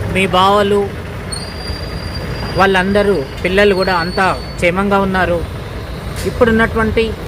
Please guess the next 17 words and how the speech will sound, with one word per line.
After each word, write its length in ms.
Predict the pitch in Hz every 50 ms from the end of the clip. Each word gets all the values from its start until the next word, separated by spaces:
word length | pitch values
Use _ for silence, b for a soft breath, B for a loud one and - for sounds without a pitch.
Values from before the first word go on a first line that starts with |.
| - - - - - - - - -
పరిస్థితులలో 760 | 190 185 - - 254 - - 254 233 233 226 220 220 233 240 240 220 - - - - - - - - - - - - - - - - - - - - - - - - 190
ఎప్పుడు 300 | 202 - - 254 226 233 240 240 240 - - - 175 190 202
ఏ 40 | 214 226 226
వార్త 240 | 220 233 226 226 - 220
వినవలసి 380 | 208 214 226 233 208 - - 240
వస్తుంది 360 | 208 - - 240 220 214 220 214
అని 140 | 220 214 214
చెప్పి 220 | 208 - - 226 226 233 - - - - - - - - - - - - 165
అందరం 360 | 185 208 214 233 233 240 233 220 220 220
కూడా, 180 | 226 226 220 220 214 - - - - - - - - -
సభ్యులమంతా 580 | 190 185 165 196 220 220 208 208 208 - 214 208 202 202
కూడా 180 | 202 208 202 190 175 160 - - - - - - - 165 175
మనసు 300 | 190 214 233 233 - 233 - -
సంఘర్షణకు 680 | 208 196 202 214 220 214 - 220 208 202 180 - 208 180 156 143 - - - - - - - 156 175 180
లోనవుతూ 540 | 185 190 220 226 214 202 196 - - 214 190 180 180
ఉన్నాం. 240 | 175 180 190 190 - - - - - - - - - - - - - - - - - - - 175
పైగా 340 | 180 185 190 190 226 220